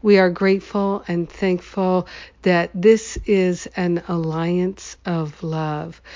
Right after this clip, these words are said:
We are truly grateful and thankful to open our hearts and our minds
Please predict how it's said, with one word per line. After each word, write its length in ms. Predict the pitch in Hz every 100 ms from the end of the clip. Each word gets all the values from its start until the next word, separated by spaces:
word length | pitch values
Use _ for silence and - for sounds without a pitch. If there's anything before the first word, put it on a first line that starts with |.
| - -
We 160 | 214 202
are 120 | 190
truly 480 | 175 - 233 214 208
grateful 500 | 180 190 185 - 214
and 180 | 190 165
thankful 460 | 202 190 - 214 208
to 220 | - 202
open 260 | 190 - 190
our 140 | 196
hearts 460 | 196 190 170 175 -
and 120 | 196
our 160 | 185 185
minds 720 | 180 165 165 165 165 160 -